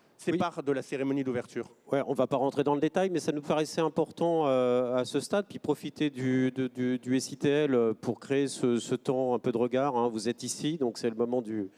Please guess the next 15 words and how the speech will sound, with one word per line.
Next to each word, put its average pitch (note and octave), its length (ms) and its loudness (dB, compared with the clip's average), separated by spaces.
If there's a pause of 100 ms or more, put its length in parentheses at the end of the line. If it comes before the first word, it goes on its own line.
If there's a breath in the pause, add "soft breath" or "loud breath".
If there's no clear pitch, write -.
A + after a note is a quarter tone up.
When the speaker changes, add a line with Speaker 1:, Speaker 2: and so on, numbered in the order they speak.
(360 loud breath)
Speaker 2:
du A#2+ 100 2
S B2 160 -4
I C3+ 60 -8
T C3+ 100 0
L, C#3 260 2
hein, A#2+ 300 0
euh, A2+ 640 2 (200)
pour - 280 -2
commencer D#3 360 -2
à D#3 60 2
regarder C#3+ 340 0
en, D3 80 0
finalement C3+ 380 -2
le D3 80 -2
cadencement D3+ 600 -2